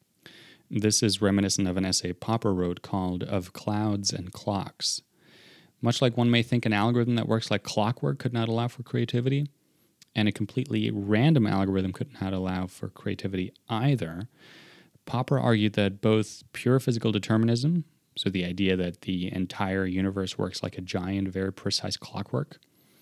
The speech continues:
as well as physical indeterminism, the idea that the entire universe and every event in it is the result of chance, both destroy the possibility of creativity. Instead, Popper claims that the freedom to create something new is,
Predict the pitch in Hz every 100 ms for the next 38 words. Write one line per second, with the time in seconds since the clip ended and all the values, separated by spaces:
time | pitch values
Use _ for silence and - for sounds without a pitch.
0 | _ _ - _ _ 107 98 117 104 -
1 | 120 104 104 - - 175 175 - 92 87
2 | 82 92 110 98 87 95 95 90 85 92
3 | 87 90 87 90 82 85 - 92 90 87
4 | 87 85 - 95 85 - _ - 101 87
5 | 90 87 87 87 92 87 90 87 87 -
6 | - - 160 92 87 - - - - -
7 | - _ _ _ _ 107 110 143 143 -
8 | - - - - 110 110 104 - 101 95
9 | 98 92 92 90 - - 90 - 131 107
10 | - _ _ _ _ _ _ _ _ _
11 | _ _ _ 117 - 139 131 123 - 139
12 | - 131 - 117 113 101 101 - 98 -
13 | 139 156 160 123 - 113 - 107 104 104
14 | 101 95 98 92